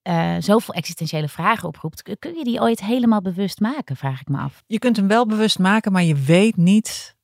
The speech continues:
Speaker 2: wat het re-, dus je kiest voor de transformatie. Je
Speaker 1: Ja.
Speaker 2: kunt bewust kiezen om het te gaan proberen. Je kunt niet eens, zoals ook uit het verhaal van Jantine blijkt, bewust kiezen, eh,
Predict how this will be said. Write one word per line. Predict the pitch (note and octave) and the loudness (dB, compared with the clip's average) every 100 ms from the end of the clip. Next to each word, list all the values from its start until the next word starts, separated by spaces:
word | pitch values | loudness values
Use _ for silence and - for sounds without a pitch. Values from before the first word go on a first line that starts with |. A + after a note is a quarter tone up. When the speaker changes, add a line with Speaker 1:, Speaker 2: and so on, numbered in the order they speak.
| _ | _
Speaker 2:
wat | - D3+ F3+ G3 - | -10 0 0 0 -8
het | E3 | -6
re-, | E3+ E3 D#3+ | -4 -4 -2
dus | D#3+ | -4
je | - | -4
kiest | D3 A3 G#3 - | -2 -2 -2 -4
voor | - | -2
de | D#3+ | -2
transformatie. | - D#3 D3 - C#3+ C3 B2 - A#2+ C3 | 0 0 0 2 2 4 2 -2 -6 -6
Je | G3 | -2
Speaker 1:
Ja. | D#3 | 0
Speaker 2:
kunt | D#3+ D3 | 2 0
bewust | D3 C#3+ F3 G#3 - | 0 2 4 2 -2
kiezen | - A3 G3+ F#3+ | 0 2 2 0
om | F#3 | 2
het | G3 | 2
te | F#3+ | 0
gaan | - D#3 D#3 | 0 2 2
proberen. | D3+ D3 C3+ C#3 B2+ B2 C#3+ | 0 0 2 2 0 -4 -8
Je | - D#3 | -6 -2
kunt | E3+ | 0
niet | D3+ C#3 - | 2 0 -2
eens, | C#3 D#3 F#3 - - _ _ _ | -2 -2 -2 -6 -12 _ _ _
zoals | - F3 C3+ C#3+ - | -4 -2 -2 -4 -4
ook | D#3+ | -10
uit | - D3+ | -6 -8
het | D3+ | -8
verhaal | - C#3+ | -10 -8
van | D3 D3 | -2 0
Jantine | C#3+ D3 C#3 | 0 -2 -4
blijkt, | C#3 C3+ D#3 _ | -2 -2 -4 _
bewust | D3 C#3+ D#3 - | -4 0 0 -2
kiezen, | - D3+ D3 F3 G3+ _ _ _ _ _ _ | -4 -4 0 -2 -2 _ _ _ _ _ _
eh, | E3 | -4